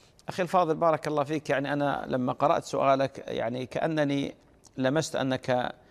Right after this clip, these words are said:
تقصد الاستنجاء، لكن عمومًا يعني قصد، يعني أنت إذا قصدت الاستنجاء والاستجمار أو غسل الفرجين، آه، فسأجيبك عليه، وإذا قصدت أعضاء الوضوء،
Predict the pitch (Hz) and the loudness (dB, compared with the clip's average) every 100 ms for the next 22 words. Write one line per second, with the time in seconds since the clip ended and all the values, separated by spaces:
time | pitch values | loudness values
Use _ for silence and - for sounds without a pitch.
0 | - _ - - - 156 139 117 113 - | -20 _ -2 -2 0 2 2 2 -2 -2
1 | 127 131 131 - - - 156 180 160 143 | 0 4 2 2 -10 -6 -2 0 0 2
2 | 180 156 120 117 - - - _ _ - | 4 4 4 0 -4 -16 -20 _ _ -6
3 | 117 107 - 151 - 156 - 123 120 127 | -4 -4 -2 -2 0 -2 0 0 0 -2
4 | - - 127 139 135 120 - - 131 190 | -4 -6 -4 -2 -2 -2 -4 -4 2 2
5 | - - 143 113 139 - 135 135 156 127 | 2 2 2 2 -4 -4 -2 2 4 4
6 | 123 127 - 123 123 135 123 113 - - | 2 0 -2 -4 0 4 4 2 -8 -20
7 | - - 131 123 151 - 143 123 107 131 | -16 0 2 4 4 2 0 0 2 2
8 | 123 143 143 175 269 - _ _ _ - | 2 4 4 2 -6 -16 _ _ _ -4
9 | 127 123 117 - 117 - - - - 147 | 2 4 4 2 -2 0 -2 0 2 4
10 | 165 151 113 104 98 92 - 180 180 - | 6 4 4 2 0 -2 -2 0 0 0
11 | 170 202 - - 151 160 135 120 143 | 0 0 0 0 4 4 4 0 0